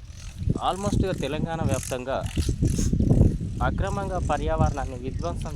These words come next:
చేసి, so పర్యా-, పర్యావరణాన్ని రక్షించాలని ప్రతి ఒక్కరికి కూడా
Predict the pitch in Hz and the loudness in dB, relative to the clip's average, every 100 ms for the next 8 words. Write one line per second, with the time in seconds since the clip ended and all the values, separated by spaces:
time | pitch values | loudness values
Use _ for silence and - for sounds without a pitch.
0 | 139 139 - 139 - - - - - - | -6 -8 -8 -10 -8 -10 -10 -10 -12 -12
1 | - - 196 - 151 202 208 190 160 160 | -10 -8 -6 -2 -2 -2 -6 -6 -6 -4
2 | 196 202 202 190 165 - 170 165 151 143 | -4 -4 -4 -4 -4 -6 -8 -4 0 -2
3 | 143 151 156 170 - 185 180 180 160 156 | -4 -8 -6 -6 -4 -6 -8 -10 -6 -4